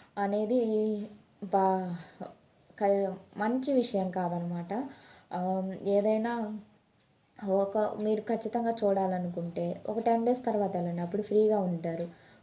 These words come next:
ఆ, అదేవిధంగా మీకు ఏదైనా ఒత్తిడి అనిపించింది అనుకోండి, వెంటనే వె-, వెనక్కి వచ్చేసేయండి, ఆ, తప్పేం లేదు. ఆ, ము-, ముందు మనం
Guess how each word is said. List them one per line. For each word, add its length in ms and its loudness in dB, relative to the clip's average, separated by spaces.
ఆ, 40 -6
అదేవిధంగా 920 -2
మీకు 380 0
ఏదైనా 320 4
ఒత్తిడి 340 2
అనిపించింది 480 0
అనుకోండి, 300 0
వెంటనే 380 0
వె-, 320 2
వెనక్కి 340 2
వచ్చేసేయండి, 720 0
ఆ, 200 -2
తప్పేం 340 4
లేదు. 300 2
ఆ, 40 -6
ము-, 240 -2
ముందు 260 -2
మనం 680 0